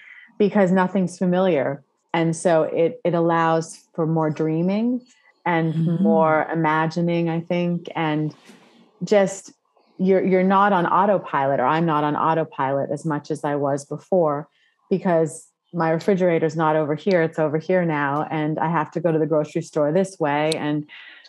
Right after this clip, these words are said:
Speaker 1: um, oh, I have to water my plants that are outside now because I have an outside and,
Speaker 2: Right.
Speaker 1: you know,
Speaker 2: You have
Speaker 1: whatever
Speaker 2: to
Speaker 1: that
Speaker 2: drive
Speaker 1: is.
Speaker 2: to the grocery store instead
Speaker 1: Yes,
Speaker 2: of
Speaker 1: exactly. Instead of, instead
Speaker 2: take
Speaker 1: of
Speaker 2: your little
Speaker 1: lugging.
Speaker 2: cart and go. Yeah.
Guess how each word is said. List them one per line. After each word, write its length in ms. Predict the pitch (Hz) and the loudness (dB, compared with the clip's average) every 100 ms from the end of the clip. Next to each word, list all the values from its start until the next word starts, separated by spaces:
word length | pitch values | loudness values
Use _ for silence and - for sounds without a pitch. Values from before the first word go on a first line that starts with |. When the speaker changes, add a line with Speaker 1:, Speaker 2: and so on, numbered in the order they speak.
| - | 2
Speaker 1:
um, 340 | 180 165 156 - | 4 4 2 2
oh, 80 | 170 | 2
I 100 | 160 | 4
have 200 | 165 165 | 2 0
to 100 | 160 | 0
water 340 | 156 147 151 | 2 2 2
my 180 | 151 143 143 _ | 0 -4 -6 _
plants 360 | 180 170 160 - | -4 -2 -4 -6
that 80 | 160 | -4
are 80 | 156 | -2
outside 560 | - 214 214 175 143 147 | 2 0 0 -2 -2 -2
now 280 | 143 131 151 | -4 -4 -6
because 240 | 175 170 | -4 -2
I 80 | 156 | -2
have 280 | 160 220 208 | 2 2 2
an 100 | 175 | 2
outside 600 | 147 147 156 143 147 156 | 0 -2 -2 0 -2 -2
and, 140 | 151 151 | -4 0
Speaker 2:
Right. 220 | 175 147 | 2 2
Speaker 1:
you 60 | 170 - _ | -2 -8 _
know, 140 | 175 | -2
Speaker 2:
You 40 | 170 | 2
have 0 | |
Speaker 1:
whatever 320 | 180 202 196 | 6 6 6
Speaker 2:
to 60 | 202 | 6
Speaker 1:
that 60 | |
Speaker 2:
drive 240 | 185 190 180 | 6 6 4
Speaker 1:
is. 40 | |
Speaker 2:
to 60 | 190 | 4
the 80 | 170 | 6
grocery 340 | 165 156 165 | 4 4 2
store 280 | 139 175 151 | 0 2 2
instead 260 | 170 208 196 | 4 4 4
Speaker 1:
Yes, 20 | |
Speaker 2:
of 60 | |
Speaker 1:
exactly. 500 | 214 202 233 233 226 | 4 4 4 4 2
Instead 240 | 214 240 226 | 2 2 2
of, 60 | 208 | 2
instead 280 | 208 208 214 | 0 2 4
Speaker 2:
take 80 | 202 | 6
Speaker 1:
of 60 | |
Speaker 2:
your 80 | 214 | 6
little 160 | 214 196 | 6 4
Speaker 1:
lugging. 80 | |
Speaker 2:
cart 260 | 214 202 196 | 4 4 4
and 160 | 175 170 | 2 0
go. 140 | 147 | -2
Yeah. 200 | 165 - | -4 -8